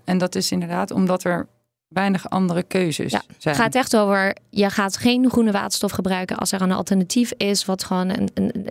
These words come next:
Speaker 2: ja, een, een waarschijnlijke alternatief, zeg maar. Een,
Speaker 1: Ja.
Speaker 2: haalbare alternatief.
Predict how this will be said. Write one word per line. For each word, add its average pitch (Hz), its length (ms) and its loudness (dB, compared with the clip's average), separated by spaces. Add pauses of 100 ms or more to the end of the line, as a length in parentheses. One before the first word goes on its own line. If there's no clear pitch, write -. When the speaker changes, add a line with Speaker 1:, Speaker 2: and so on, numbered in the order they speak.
Speaker 2:
ja, - 300 -4
een, 180 120 0
een 175 300 0
waarschijnlijke 190 520 -2
alternatief, 170 440 -2
zeg 165 140 -4
maar. 156 140 -10 (160)
Een, 196 200 -16
Speaker 1:
Ja. 185 160 0 (340)
Speaker 2:
haalbare 180 360 2
alternatief. - 840 -2